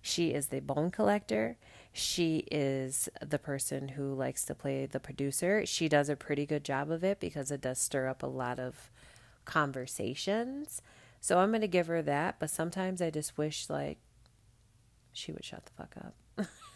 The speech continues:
And this was one of the times. So, again, guess what we're talking about, everybody? The liability conversation. Yep, it's brought the fuck back up. Are we de-, exhausted? 'Cause I'm exhausted.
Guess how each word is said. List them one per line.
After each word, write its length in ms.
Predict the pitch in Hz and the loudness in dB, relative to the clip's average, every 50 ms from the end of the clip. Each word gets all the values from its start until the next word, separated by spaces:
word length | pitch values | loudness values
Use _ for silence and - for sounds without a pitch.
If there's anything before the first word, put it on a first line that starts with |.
| - - - - - - - - | -20 -20 -20 -20 -20 -20 -12 -6
And 200 | - 175 160 156 | -4 -2 -2 -2
this 120 | 151 - | -4 -4
was 140 | - 147 143 | -4 -4 -4
one 160 | 147 143 143 | -4 -4 -4
of 60 | 139 | -6
the 120 | 143 139 147 | -8 -8 -8
times. 220 | 147 147 156 160 | -8 -8 -8 -6
So, 240 | - - 185 170 165 - - - - - - - - - - - - | 0 2 2 2 2 -2 -8 -20 -18 -18 -18 -20 -20 -20 -8 0 2
again, 480 | 202 202 254 285 262 202 190 190 185 - - _ _ - | 4 4 6 6 6 4 4 2 -4 -8 -14 _ _ 0
guess 180 | 196 190 - | 0 0 2
what 120 | - 196 185 | 0 0 2
we're 100 | 208 202 | 2 2
talking 300 | 208 208 214 214 226 202 | 2 2 0 0 0 0
about, 180 | 185 170 160 | 2 2 2
everybody? 520 | 156 151 151 151 147 143 139 143 143 151 151 - _ _ _ - - _ - - - - - - _ - - - - - _ - - - - - - - | 2 0 -2 -2 -2 -2 -2 -4 -4 -8 -10 -18 _ _ _ -20 -20 _ -20 -20 -20 -20 -20 -20 _ -20 -20 -20 -20 -20 _ -20 -20 -20 -20 -20 -10 -2
The 120 | - 151 151 | 0 2 2
liability 680 | 147 143 139 143 143 139 139 139 139 139 139 135 139 | 2 2 0 -2 -2 -2 -4 -4 -4 -4 -4 -6 -6
conversation. 880 | - - 143 135 139 135 135 139 - - 143 143 - 147 147 143 143 147 165 | -8 -6 -8 -8 -6 -8 -10 -10 -8 -10 -8 -8 -8 -10 -10 -10 -12 -12 -12
Yep, 240 | - - 180 233 277 - - _ - - - 202 - - - - _ - | -10 -8 -8 -8 -8 -10 -14 _ -20 -14 -14 -12 -12 -14 -16 -18 _ -16
it's 160 | 165 - - | -16 -16 -16
brought 340 | - - - 165 170 180 - _ _ - | -18 -12 -8 -8 -6 -8 -8 _ _ -8
the 80 | 185 | -6
fuck 380 | 175 - 185 175 170 160 - - - _ | -6 -4 -6 -6 -6 -8 -10 -18 -18 _
back 240 | - 165 160 156 - | -12 -10 -10 -10 -10
up. 300 | 160 156 156 160 - - - - - - - - - - - - - - _ _ - - - - - - | -10 -10 -10 -10 -12 -16 -20 -20 -20 -20 -20 -20 -20 -20 -20 -20 -20 -20 _ _ -20 -20 -20 -12 -2 0
Are 140 | 180 185 196 | 2 2 4
we 140 | 233 254 | 2 0
de-, 160 | 247 254 240 - - | 0 0 -2 -2 -4
exhausted? 640 | - 185 180 175 175 170 180 - - 220 214 208 - | -4 -2 2 2 2 2 2 0 -2 -2 -4 -4 -4
'Cause 220 | - 196 180 170 | -2 -2 0 2
I'm 160 | 170 165 160 | 2 0 0
exhausted. 720 | 156 156 151 151 160 156 156 156 - - - 185 180 180 | -2 -4 -4 -6 -6 -6 -6 -10 -14 -16 -16 -14 -14 -14